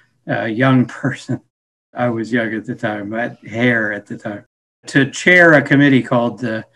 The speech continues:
Interprofessional Education Council. So here's me, almost brand new in practice, thinking I've got a committee which is responsible for continuing education.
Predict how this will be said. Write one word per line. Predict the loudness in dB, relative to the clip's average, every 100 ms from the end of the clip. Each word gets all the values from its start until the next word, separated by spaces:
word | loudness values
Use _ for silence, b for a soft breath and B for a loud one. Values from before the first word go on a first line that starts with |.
| b b 0
Interprofessional | 2 2 2 0 0 -2 -4
Education | -4 -4 -2 -2 -4
Council. | -6 -6 -8 -12 -14
So | -6 -6 -6 B B B _ _
here's | -4 2 4 4 4
me, | 4 4 4 2 0
almost | 4 4 6 4 2
brand | 2 2 2 -2
new | -2 -2
in | -4
practice, | -2 0 0 -4 -10 -12 _ b b _ 0
thinking | 2 4 2 2
I've | 0 -2
got | 0 2 0
a | -2 -4 -4
committee | 2 4 6 4 2 -4 -10 B B
which | -2 0
is | 0
responsible | 0 0 2 4 4 0 -6 -6
for | -6
continuing | -8 -8 -6 -6 -6 -8
education. | -10 -10 -8 -8 -8 -10